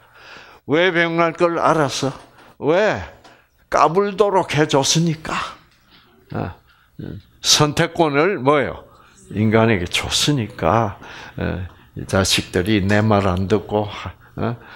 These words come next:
어, 말, 말 안 들으면 어떡해? 병 걸리게 돼 있어. 그렇죠? 그래서 이제.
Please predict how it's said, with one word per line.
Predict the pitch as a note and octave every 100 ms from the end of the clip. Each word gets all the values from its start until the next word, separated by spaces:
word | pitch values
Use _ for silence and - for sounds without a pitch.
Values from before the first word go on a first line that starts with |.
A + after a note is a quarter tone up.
| - -
어, | - -
말, | G2 A#2+ -
말 | A2 - B2
안 | B2+
들으면 | C3 C#3+ D#3 A2+
어떡해? | G2+ - D3 F#2 D2 - _ _ _ A2 F2+
병 | B2+ C3
걸리게 | B2+ A2+ B2+
돼 | G#2 B2 A2
있어. | A2 - B2 G#2
그렇죠? | A#2 A#2+ D#3+ F#3 -
그래서 | A2 G#2+ B2+
이제. | B2 B2+